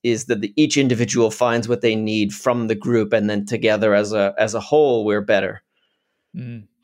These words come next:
Speaker 2: That's phenomenal. Even just what you said at the end there, I love that. And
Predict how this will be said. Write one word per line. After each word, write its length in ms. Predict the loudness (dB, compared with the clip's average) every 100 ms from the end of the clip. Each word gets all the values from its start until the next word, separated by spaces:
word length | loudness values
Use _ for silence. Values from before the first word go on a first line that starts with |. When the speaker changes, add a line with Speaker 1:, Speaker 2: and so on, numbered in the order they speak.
| -20 -6
Speaker 2:
That's 160 | -2 -2
phenomenal. 600 | -2 0 2 2 2 2
Even 280 | 2 0 -4
just 200 | -4 -4
what 100 | -6
you 60 |
said 200 | -4 -2
at 120 | -2 -2
the 180 | -2
end 160 | -2 -2
there, 140 | -2
I 80 | -2
love 240 | 0 -2 0
that. 160 | -4
And 180 | -4